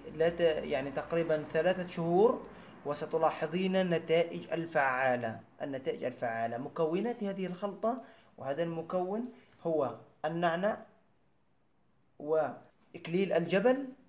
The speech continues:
والبابونج وخل التفاح. يفضل من جميع هذه المواد اختيار، آه، طبعًا النخب الأفضل، وأن تكون مادة،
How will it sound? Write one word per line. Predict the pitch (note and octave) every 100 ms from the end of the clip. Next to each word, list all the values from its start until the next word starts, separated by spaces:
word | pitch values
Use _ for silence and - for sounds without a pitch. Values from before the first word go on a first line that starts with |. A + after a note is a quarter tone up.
| _ - - E3 - -
والبابونج | C#3+ D#3 D3+ - - - D3+ D3 E3 E3 F#3 A3+ C4 - - - _ _ _ _ _
وخل | - E3 F3 F3+ F3 - - G3 F#3+ F#3+ A#3+ - -
التفاح. | D#3 - D3+ - C3+ A#2+ - - _ _ _ _ -
يفضل | D#3 A#3+ G3 D#3 C3+ - -
من | D3+ D3+
جميع | E3 G3 A3+
هذه | G#3 G3+ G3+
المواد | F#3 F3+ F3 F3+ G#3 B3+ - - _ -
اختيار، | - - E3 F3+ G3 A3 A3+ - - _ _ -
آه، | D3+ D3
طبعًا | C#3+ D#3+ D3 F3 E3+ D3+
النخب | D3+ E3 - D3+
الأفضل، | C#3+ - E3 - F3 F3
وأن | D3 D3 - -
تكون | D#3 - E3+ D#3+ D#3+ D#3
مادة، | D#3+ D#3 C#3 D3+ D3+ D3